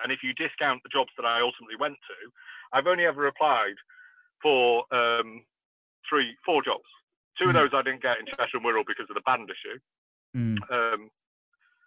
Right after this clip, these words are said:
Speaker 1: and two others. I, t-, I, I, I don't often find myself distracted by wanting to move, but Oxford was t-, just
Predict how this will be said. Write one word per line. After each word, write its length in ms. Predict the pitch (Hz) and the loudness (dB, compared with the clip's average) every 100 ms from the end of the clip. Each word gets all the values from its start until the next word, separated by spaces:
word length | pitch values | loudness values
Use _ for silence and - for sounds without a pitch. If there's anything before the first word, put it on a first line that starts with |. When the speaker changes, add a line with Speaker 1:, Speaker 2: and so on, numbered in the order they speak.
| _ _ _ - | _ _ _ -4
Speaker 1:
and 140 | 147 123 | -4 0
two 140 | 160 | 2
others. 220 | 170 113 - | 2 2 0
I, 120 | 135 | 0
t-, 300 | 139 160 156 - | 0 0 -2 2
I, 180 | 143 135 - | 2 2 0
I, 180 | 143 139 131 139 | 2 2 0 -2
I 80 | 135 | 0
don't 240 | 165 156 147 | 0 0 -2
often 260 | 151 135 | -2 -2
find 200 | 143 131 | 0 0
myself 260 | 117 123 110 | 0 -2 -2
distracted 460 | 120 - 135 - 113 | -6 -4 -4 -4 -4
by 360 | 110 107 101 101 - _ _ - | -2 0 0 -2 -4 _ _ -6
wanting 320 | 123 110 - - | -6 -6 -12 -14
to 60 | |
move, 420 | 113 117 - 107 113 _ - | -8 -6 -8 -16 -20 _ -6
but 120 | 135 151 | -2 0
Oxford 380 | 156 - 117 107 | 0 -2 -10 -8
was 80 | 110 - - - | -12 -12 -14 -12
t-, 80 | 123 | -8
just 160 | 120 | -6